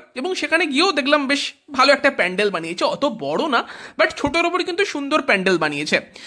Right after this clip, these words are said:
যদিও আমার মনে হয় যখন আমরা গেলাম তখন অবধি এটার কাজ কমপ্লিট হয়নি, but maybe তোমরা, এ, পরবর্তীকালে যখন যাবে, ভিডিও দেখার পর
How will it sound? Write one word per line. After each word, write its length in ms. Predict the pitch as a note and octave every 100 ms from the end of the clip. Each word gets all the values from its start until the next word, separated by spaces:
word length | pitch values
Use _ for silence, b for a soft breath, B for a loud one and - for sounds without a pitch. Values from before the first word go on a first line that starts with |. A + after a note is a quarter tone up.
| B B D#3+
যদিও 260 | A#3+ D4
আমার 300 | F#4 G#3+ A#3 C#4+
মনে 120 | D4+
হয় 80 | D#4
যখন 200 | A3+ A3
আমরা 180 | B3+ C4+
গেলাম 300 | A#3+ G#3+ C4
তখন 200 | C4 A#3 A3+
অবধি 200 | G#3+ A#3
এটার 340 | A3 A#3 A#3 A#3 A3+
কাজ 140 | G#3+ A3+
কমপ্লিট 420 | F#3 D#3+ E3 D4 B3+
হয়নি, 200 | C3+ - _ _ D#4+ A#3+
but 100 | B3 B3+
maybe 200 | A#3+ A#3 C4
তোমরা, 200 | A#3+ A#3 A3+ G#3
এ, 40 | G3 G#3+
পরবর্তীকালে 520 | G#3+ A3 A3+ A#3 A3
যখন 220 | G#3+ A3+ F#3
যাবে, 160 | E3+ G#3+
ভিডিও 300 | F#3 F3 B3
দেখার 240 | C#4 D#4
পর 80 | -